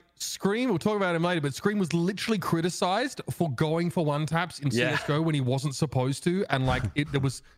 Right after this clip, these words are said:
Speaker 1: people were like, "Listen, Scream, this seriously limits your potential as a player." He's like, "I know, I just want to go for the one taps. I can't, I can't help it." I mean,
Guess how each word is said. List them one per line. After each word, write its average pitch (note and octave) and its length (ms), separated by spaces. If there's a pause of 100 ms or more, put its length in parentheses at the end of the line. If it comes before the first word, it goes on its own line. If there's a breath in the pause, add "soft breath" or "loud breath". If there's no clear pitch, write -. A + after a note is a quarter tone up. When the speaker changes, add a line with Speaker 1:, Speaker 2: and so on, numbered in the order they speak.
(160)
Speaker 1:
people F#3 240
were F3 80
like, D3+ 340
"Listen, C#3+ 440
Scream, D3 340
this C3 100
seriously D#3+ 600
limits C#3+ 300
your C#3 60
potential C3+ 400
as A#2+ 80
a A#2+ 60
player." C3+ 340
He's B2 120
like, B2 120
"I A#2+ 160
know, A#2+ 180
I A#2 40
just A#2 180
want B2+ 120
to B2+ 40
go A#2 160
for B2 80
the A#2 100
one A#2+ 160
taps. A#2+ 220
I A#2 60
can't, B2+ 200 (120)
I B2+ 60
can't A#2+ 200
help C#3+ 220
it." - 80 (280)
I A#3 40
mean, A3+ 180